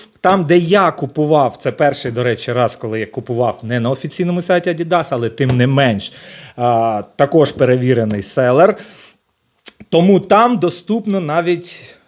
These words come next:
сім чи вісім варіацій. Але, ну, це не точно. Тим не менше, я обрав свою, придбав, і, як завжди, е, я така людина, що шукає,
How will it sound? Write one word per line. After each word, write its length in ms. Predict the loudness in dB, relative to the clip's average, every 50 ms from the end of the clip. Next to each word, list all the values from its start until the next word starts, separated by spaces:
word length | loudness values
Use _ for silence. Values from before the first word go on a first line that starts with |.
| _ _ _ _ _ _ _
сім 480 | -16 -14 -8 -4 0 2 4 4 4 2
чи 200 | 0 -4 -4 -2
вісім 380 | -2 -2 -4 -4 -4 -4 -2
варіацій. 760 | 0 0 0 0 0 -2 -4 -6 -8 -12 -14 -14 -14 -16 -18 _ _ _ _ _ _ _ _ _ _ _ _
Але, 400 | -2 2 4 4 4 4 4 2
ну, 240 | -2 -4 -6 -8 -10 -10 -14 -10
це 160 | -6 -4 -4
не 120 | -4 -4 -6
точно. 400 | -6 -8 -10 -10 -12 -14 -16 -16 -18 -20 -20 -10 _
Тим 140 | 0 2 4
не 100 | 4 4
менше, 360 | 2 2 -2 -6 -10 -14 -16 -8
я 180 | -2 0 2 2
обрав 340 | 2 2 0 -2 -2 -4
свою, 500 | -6 -8 -6 -6 -2 0 2 2 2 0 -4 -10 -20 -18 _
придбав, 540 | -6 -4 -4 -4 -2 0 2 2 2 2 0 -2
і, 100 | -4 -2
як 240 | -2 -2 -4 -4 -8
завжди, 760 | -10 -4 0 2 2 2 2 2 0 0 0 0 0 0 -4 -10 -20 -20 -20 _ -6
е, 320 | -2 0 2 2 2 2 2
я 160 | 2 2 2
така 240 | 0 0 -2 -2 -2
людина, 400 | -2 -4 -4 -6 -6 -6 -6 -8
що 180 | -12 -14 -16
шукає, 760 | -16 -14 -14 -10 -2 0 2 2 2 2 2 2 2 0 -2